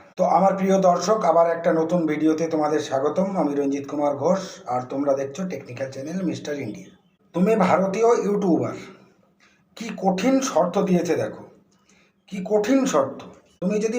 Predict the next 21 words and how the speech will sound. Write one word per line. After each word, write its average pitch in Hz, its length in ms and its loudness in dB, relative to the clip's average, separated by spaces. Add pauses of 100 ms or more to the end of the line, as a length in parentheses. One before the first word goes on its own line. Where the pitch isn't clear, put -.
ভারতীয় 185 440 2 (200)
ইউটিউবার 208 460 2
হয়ে 185 200 -2
থাকো, 226 160 -4 (140)
তাহলে 180 260 2 (140)
তোমাকে 165 320 -2 (920)
YouTube 214 360 2
থেকে 208 220 2 (800)
ইনকাম 190 260 4 (100)
করতে 208 300 0
হলে 240 160 2 (720)
এই 214 140 0 (100)
শর্তগুলো 202 460 2 (120)
তোমাকে 185 280 2 (1160)
পূরণ 220 240 2 (100)
করতে 135 300 0
হবে। - 180 -14 (280)
তো 190 160 2
আজকের 190 300 2
ভিডিওর 202 360 4
মূল 214 140 2